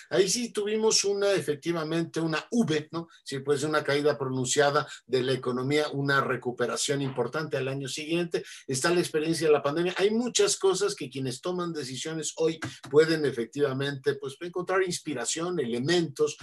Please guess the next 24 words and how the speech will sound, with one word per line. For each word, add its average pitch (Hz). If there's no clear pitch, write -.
en 143
el 127
libro 139
de 123
Felipe 123
Calderón, 113
Decisiones 123
Difíciles. 107
Está -
el 226
tema 247
de 247
la 185
seguridad 113
también. 151
Dice 139
usted, 151
"La 156
tarea 139
inconclusa", 117
le 110
dedica 123
un 123
capítulo. 123